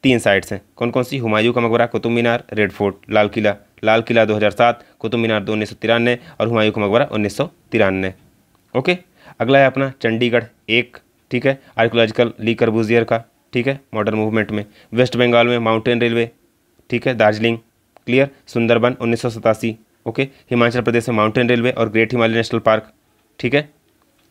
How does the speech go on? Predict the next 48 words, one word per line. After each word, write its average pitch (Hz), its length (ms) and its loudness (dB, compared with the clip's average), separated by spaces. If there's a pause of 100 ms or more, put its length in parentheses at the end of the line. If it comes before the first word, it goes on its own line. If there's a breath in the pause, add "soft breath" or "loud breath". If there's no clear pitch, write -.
(220)
दो 117 120 4
हज़ार 120 160 4
चौदह 110 280 0
में। 107 160 -4
उड़ीसा 123 360 2
सन 123 220 0
टेम्पल 123 320 0
उन्नीस 117 240 -2
सौ 117 60 -6
चौरासी, 120 380 0
गंगवंश 113 400 -2
के 120 180 -2 (360)
राजा 110 220 0
ने 110 120 0
बनवाया 107 280 4
था। 107 220 -8 (200)
ओके, 131 220 -6 (340 loud breath)
अगला 120 240 4
है 131 80 6
अपना 127 200 0 (340)
असम 120 320 -2 (180)
कांजीरंगा 120 540 2
और 107 180 0
मानस, 107 380 0 (100)
ये 110 140 -4
दो 120 160 0
हैं 110 300 -2
उन्नीस 113 200 -2
सौ 113 80 2
पचासी 113 360 0
पचासी, 113 420 -2
दोनों 107 300 0
का 107 180 0 (120)
याद 107 140 2
रखेंगे, 107 340 -2
असम 110 260 -2
की 110 160 -4
उन्नीस 107 200 -4
सौ 104 60 -8
पचासी 104 320 -4
पचासी। 107 320 -4 (300 loud breath)
उत्तराखंड 120 420 0
में 117 140 2
नंदा 113 240 2
देवी 113 320 0 (240 soft breath)
फ्लावर 117 260 4
वैली 120 260 4
है 117 160 -2